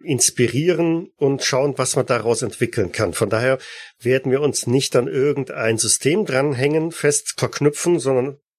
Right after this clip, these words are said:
ganz gezielt versuchen, möglichst viele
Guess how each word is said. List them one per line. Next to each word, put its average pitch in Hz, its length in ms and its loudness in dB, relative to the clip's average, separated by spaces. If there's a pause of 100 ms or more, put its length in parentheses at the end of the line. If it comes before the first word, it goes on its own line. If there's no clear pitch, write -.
ganz 151 280 0
gezielt 143 380 2
versuchen, 127 500 2
möglichst 127 480 0
viele 120 460 0